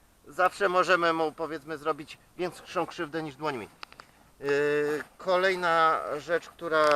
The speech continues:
mieści się w plecaku, to jest tak zwany, powiedzmy, zestaw do rozpalania. Zapalniczka,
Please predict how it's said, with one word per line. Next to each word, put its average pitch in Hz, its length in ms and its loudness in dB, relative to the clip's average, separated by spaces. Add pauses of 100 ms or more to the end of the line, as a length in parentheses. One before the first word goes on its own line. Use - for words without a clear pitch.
(480)
mieści 156 380 -4
się 156 140 -6
w - 40 -14
plecaku, 156 580 -2
to - 100 -8
jest 131 140 -6
tak 127 160 -8
zwany, 147 340 -2 (960)
powiedzmy, 139 540 -8 (280)
zestaw 147 500 -4
do 139 160 0
rozpalania. 147 720 2 (2000)
Zapalniczka, 156 840 2